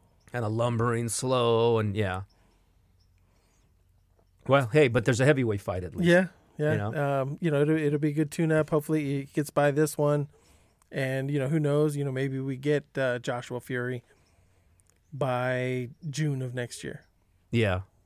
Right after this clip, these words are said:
Speaker 1: If they get by, right?
Speaker 2: Yeah,
Speaker 1: <laughs>
Speaker 2: if they get by. Um, also this weekend, you know, not, not talking about the, um, Loma Lopez fight yet,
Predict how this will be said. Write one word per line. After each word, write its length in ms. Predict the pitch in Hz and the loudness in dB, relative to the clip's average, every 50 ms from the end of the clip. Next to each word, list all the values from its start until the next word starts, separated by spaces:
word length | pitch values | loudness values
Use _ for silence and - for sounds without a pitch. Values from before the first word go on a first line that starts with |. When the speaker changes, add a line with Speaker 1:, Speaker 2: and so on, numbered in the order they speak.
| _ _ _ _ _ _ - | _ _ _ _ _ _ -8
Speaker 1:
If 180 | - 110 113 - | -6 -6 -4 -4
they 100 | - 120 | -4 -4
get 200 | 110 131 113 98 | -4 -4 -2 -2
by, 220 | 123 123 120 95 | -2 -2 -2 -2
right? 220 | 95 98 104 110 117 | -4 -4 -6 -4 0
Speaker 2:
Yeah, 240 | 160 156 127 104 - 151 139 | 0 0 0 0 -2 -6 -8
Speaker 1:
<laughs> 140 | - _ - | -8 _ -16
Speaker 2:
if 120 | 170 - | -14 -10
they 120 | - 143 131 | -8 -6 -4
get 180 | 139 139 131 | -4 -4 -4
by. 240 | - 135 131 127 123 _ _ _ - - - - - _ _ - | -2 -4 -4 -4 -6 _ _ _ -20 -20 -20 -20 -20 _ _ -8
Um, 460 | - 147 139 139 139 147 143 143 156 175 | -4 -2 0 2 2 2 2 2 2 4
also 240 | 180 190 208 214 | 2 4 4 4
this 200 | 202 196 185 - | 4 2 2 2
weekend, 480 | 202 202 180 - 185 185 185 196 196 175 | 2 2 2 4 4 4 4 4 2 2
you 100 | 160 160 | 2 2
know, 120 | 156 151 | 4 2
not, 260 | 147 147 151 151 - - | 4 4 2 2 0 0
not 300 | 147 143 139 139 139 - | -2 -2 -2 -2 -2 -2
talking 300 | - 143 143 - 151 139 | -4 -6 -4 -4 -4 -4
about 340 | 135 139 135 135 135 _ | 0 0 0 -2 -2 _
the, 320 | - 135 131 131 131 127 131 | -6 -6 -6 -6 -4 -2 0
um, 480 | 127 123 123 120 123 120 120 123 - - - | 0 0 0 -2 -2 -6 -8 -10 -14 -12 -6
Loma 320 | 165 156 143 135 139 139 | -2 0 0 2 2 2
Lopez 360 | 135 143 143 - 156 135 131 - | 2 0 0 0 0 -2 -2 0
fight 260 | - 139 139 143 - | 0 0 0 0 0
yet, 260 | 139 143 143 156 170 | 2 2 2 2 0